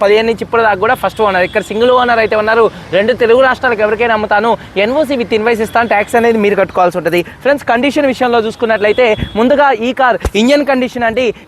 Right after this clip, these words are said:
ఇంజన్ కండిషన్ పర్ఫెక్ట్ కండిషన్లో అయితే ఉందండి. ఈ కార్ ఇంజన్ కండిషన్ పర్ఫెక్ట్ కండిషన్లో అయితే ఉంది. ఇంజన్ పరంగా ఎటువంటి ప్రాబ్లమ్స్ అయితే లేవు. అలాగే ఇంజన్ యొక్క పికప్ చాలా బాగుంది. సిక్స్ స్పీడ్ మాన్యువల్ గేర్ బాక్స్తో ఈ కార్ అయితే వస్తుంది. గేర్స్ చాలా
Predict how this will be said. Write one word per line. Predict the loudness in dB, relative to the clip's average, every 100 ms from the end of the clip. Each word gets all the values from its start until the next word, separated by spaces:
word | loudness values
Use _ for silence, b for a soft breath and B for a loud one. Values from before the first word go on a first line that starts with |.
| -4
ఇంజన్ | 0 0 0
కండిషన్ | 0 2 0 0
పర్ఫెక్ట్ | -2 -2 -4 -2
కండిషన్లో | -4 -4 -2 -2 0
అయితే | -2
ఉందండి. | -2 -2 0 -2 B 0
ఈ | 2
కార్ | 2 2
ఇంజన్ | 2 0 0
కండిషన్ | 0 -2 -2
పర్ఫెక్ట్ | -2 -4 -6 -4
కండిషన్లో | -4 -2 0 2
అయితే | 2
ఉంది. | 2 2
ఇంజన్ | 0 0
పరంగా | 0 0
ఎటువంటి | 0 0 0 0
ప్రాబ్లమ్స్ | 0 0 -2 -2
అయితే | 0
లేవు. | 2 2 0 B 0
అలాగే | 2 2 2
ఇంజన్ | 2 0
యొక్క | -2 -6
పికప్ | -6 -4 -2
చాలా | 0 2
బాగుంది. | 0 0 -4 -4
సిక్స్ | -6 -2
స్పీడ్ | 0 2
మాన్యువల్ | 2 2 2
గేర్ | 2 2
బాక్స్తో | -2 0 -2
ఈ | 0
కార్ | 0
అయితే | 0 -4
వస్తుంది. | -6 -4 -4 -4 B 0
గేర్స్ | 0 0 -4
చాలా | -2